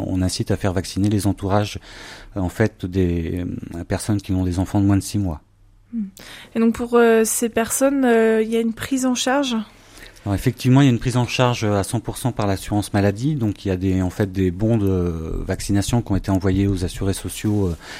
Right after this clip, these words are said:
Speaker 1: à la fin de l'été, début septembre, et qui leur permet de, d'avoir une prise en charge intégrale de leur vaccination.
Speaker 2: Hmm. Et alors, est-ce que, ben justement, les, les Vendéens, en général, ils, ils répondent bien à, à cette invitation ?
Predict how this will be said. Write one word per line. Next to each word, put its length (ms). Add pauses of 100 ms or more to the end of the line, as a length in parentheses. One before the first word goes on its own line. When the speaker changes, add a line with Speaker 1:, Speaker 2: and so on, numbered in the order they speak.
(340)
Speaker 1:
à 60
la 100
fin 160
de 60
l'été, 200
début 220
septembre, 600 (360)
et 80
qui 120
leur 140
permet 380
de, 180
d'avoir 220
une 80
prise 200
en 60
charge 260
intégrale 440
de 80
leur 100
vaccination. 540 (640)
Speaker 2:
Hmm. 120 (680)
Et 100
alors, 180
est-ce 140
que, 480
ben 200
justement, 300
les, 120
les 120
Vendéens, 340
en 60
général, 360
ils, 240 (160)
ils 80
répondent 340
bien 180
à, 100
à 160
cette 240
invitation ? 580